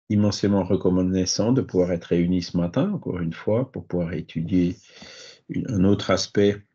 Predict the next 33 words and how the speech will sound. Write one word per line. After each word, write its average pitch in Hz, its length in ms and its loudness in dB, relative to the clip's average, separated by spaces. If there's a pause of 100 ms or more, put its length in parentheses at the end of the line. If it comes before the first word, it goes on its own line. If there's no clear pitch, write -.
de 92 720 -2 (220)
<clears throat> 131 240 6
ces - 220 -8
lois 87 200 0
naturelles, 87 640 -8
en 80 120 -10
l'occurrence 82 580 -10
la 82 80 -6
loi 85 160 -2
de 80 60 -6
la 82 100 -4
réincarnation, 82 920 -6 (1000)
que - 100 -10
nous 85 140 -4
puissions 85 360 -2
bien 92 480 4
comprendre 104 720 0
cette 90 280 -6
loi 92 160 2
naturelle, 90 640 -4
voir 90 280 -6
comment 90 220 -2
elle 92 80 -2
s'applique, 101 680 0
euh, 90 320 -4
dans 87 160 -2
notre 87 280 -2
cas 90 200 -2
personnel 92 720 0
et 90 40 2
autour 87 340 -2
de 87 120 0
nous 104 380 4